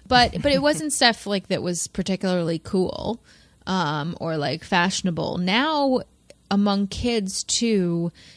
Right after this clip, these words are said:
and, like, tweens, all of these fashion brands and high-end, like, kids brands are all incorporating tie-dye. It's pretty, pretty wild to watch.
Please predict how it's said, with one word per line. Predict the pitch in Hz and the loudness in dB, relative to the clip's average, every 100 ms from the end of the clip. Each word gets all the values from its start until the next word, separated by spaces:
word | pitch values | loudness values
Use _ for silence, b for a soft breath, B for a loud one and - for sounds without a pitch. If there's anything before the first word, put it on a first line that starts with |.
| B | B
and, | 175 | -6
like, | 165 - | -6 -8
tweens, | - 226 233 220 208 202 196 196 196 - - b b b b _ - | -6 -2 2 4 4 4 2 2 0 -4 -10 b b b b _ -4
all | 202 208 254 | 0 2 0
of | |
these | 220 220 - | -2 -4 0
fashion | 190 190 202 196 | 0 0 0 0
brands | 185 180 180 175 175 175 | 0 0 0 0 -2 -4
and | - | -4
high-end, | 180 190 180 185 180 185 | -4 -2 -2 -2 -2 -4
like, | 175 | -6
kids | - 196 165 | -4 -4 -4
brands | - 175 180 175 175 | -6 -4 -2 -2 -4
are | 175 | -6
all | - 170 | -4 -4
incorporating | 175 - 175 175 175 175 | -4 -6 -6 -4 -4 -4
tie-dye. | 175 170 165 160 160 175 - | -6 -6 -4 -4 -6 -6 -8
It's | - | -10
pretty, | - 208 202 185 | -4 -2 -2 -4
pretty | - 226 226 | -6 -2 0
wild | 196 170 151 - | 0 -2 -6 -8
to | 175 | -8
watch. | - - - | -8 -8 -12